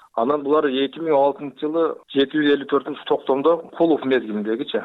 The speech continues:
Ошол бойдон өзгөрүлгөн эмес да. Жылына эле ушул чет элдик жарандардан уруксат бергендиктен бюджетке элүү миллион акча каражат түшөт да. Биз азыр ушул баасындагын көтөрүп атабыз. Бир жагынан бюджетке дагы кошумча акча түшөт эле. Андан тышкары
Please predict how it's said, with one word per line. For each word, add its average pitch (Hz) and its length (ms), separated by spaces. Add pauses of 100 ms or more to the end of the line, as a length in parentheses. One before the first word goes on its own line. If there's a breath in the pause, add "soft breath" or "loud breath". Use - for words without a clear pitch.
(220)
Ошол 185 240
бойдон 156 380
өзгөрүлгөн 143 420
эмес 117 240
да. 175 200
Жылына 160 320
эле 170 160
ушул 147 260 (160)
чет 147 140
элдик 143 240
жарандардан 135 420
уруксат 131 340
бергендиктен 135 600
бюджетке 127 420
элүү 131 180
миллион 117 240
акча - 160
каражат 117 360
түшөт - 240
да. 139 120 (120)
Биз 139 200
азыр 131 240
ушул 135 240 (160)
баасындагын 120 840
көтөрүп 113 320
атабыз. 92 340
Бир 120 160
жагынан 123 440
бюджетке 127 380
дагы 139 300 (280)
кошумча 135 340
акча 120 260
түшөт 107 240
эле. 95 160
Андан 123 320
тышкары 139 440